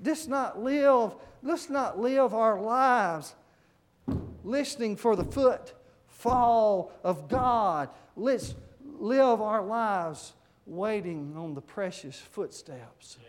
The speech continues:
of God. Amen. You know, many of us today, we, we, we, we live such complacent, we live such complacent lives. We live, so many of us here today, we,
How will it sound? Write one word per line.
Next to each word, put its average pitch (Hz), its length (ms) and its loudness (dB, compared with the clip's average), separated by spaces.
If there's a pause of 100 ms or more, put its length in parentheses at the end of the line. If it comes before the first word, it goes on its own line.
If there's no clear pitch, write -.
(160)
of 135 140 -14
God. 131 420 -8
Amen. 180 400 -14 (1900)
You 185 60 -12
know, 196 100 -4
many 226 240 -2
of 208 160 -2
us 208 180 0
today, 196 400 -2
we, 185 200 -4 (360)
we, 196 200 -4
we, 190 320 -6
we 202 260 -6
live 226 400 0
such - 640 -8
complacent, 214 1040 -8 (720)
we 240 160 -2
live 240 340 2
such - 400 -4
complacent 226 640 -4
lives. 220 360 -4
We 226 220 -4
live, 233 400 0 (800)
so 294 320 2
many 269 260 0
of 233 140 0
us 240 200 -2
here 247 180 -4
today, 220 420 -4
we, 208 260 -4